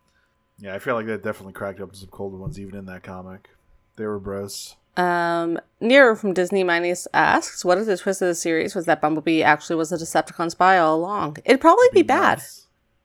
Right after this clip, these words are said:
Speaker 1: Yeah, it wouldn't be good. Um, it would be funny, though.
Speaker 2: Um, also from Nero from Disney Minus, "Why is Guilty Spark here?"
Speaker 1: We love an annoying orb.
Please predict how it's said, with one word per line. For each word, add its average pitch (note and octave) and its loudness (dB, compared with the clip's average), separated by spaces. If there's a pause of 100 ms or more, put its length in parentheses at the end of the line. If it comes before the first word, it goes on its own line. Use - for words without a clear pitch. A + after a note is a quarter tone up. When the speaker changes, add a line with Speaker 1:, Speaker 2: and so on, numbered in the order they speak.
(120)
Speaker 1:
Yeah, A2 -6
it A2 -4
wouldn't A#2 -6
be A2 -8
good. G#2+ -4 (640)
Um, A2+ 0 (460)
it A#2 -6
would B2 -6
be A#2 -6
funny, G#2+ -8
though. F2+ -12 (200)
Speaker 2:
Um, F#3 4
also F3+ 0
from F3 -4
Nero E3 2
from F3 -6
Disney D#3+ -4
Minus, E3 -4
"Why A3 2
is G4 -2
Guilty C4 -2
Spark - -2
here?" - -8 (580)
Speaker 1:
We A2+ -12
love F3 2
an D#3 0
annoying D3 -2
orb. G#2 -4